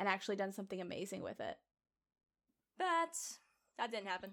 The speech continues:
Speaker 1: But instead <laughs>
Speaker 2: I'm always reminded of the first words of In Bruges, where it's, <laughs> but I'm not, so I don't. <laughs> It's just
Speaker 1: Yes,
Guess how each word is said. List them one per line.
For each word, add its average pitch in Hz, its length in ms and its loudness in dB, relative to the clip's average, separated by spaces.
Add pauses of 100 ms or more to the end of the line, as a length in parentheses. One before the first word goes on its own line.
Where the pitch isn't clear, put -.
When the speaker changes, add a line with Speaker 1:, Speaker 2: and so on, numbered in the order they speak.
Speaker 1:
But 254 160 0
instead 247 720 10
<laughs> - 80 -14
Speaker 2:
I'm - 1120 6
always 320 220 4
reminded 302 360 6
of 226 120 2
the 202 60 -4
first 302 360 2
words 269 440 8
of 190 140 6
In 247 200 6
Bruges, 185 500 4 (400)
where 190 140 0
it's, 202 140 -4
<laughs> - 0 -
but 277 680 8
I'm 233 160 8
not, 156 280 6
so 165 360 -6
I 494 140 8
don't. 349 280 8 (160)
<laughs> - 180 -12
It's 254 380 -2
just 320 120 -4 (120)
Speaker 1:
Yes, 202 460 6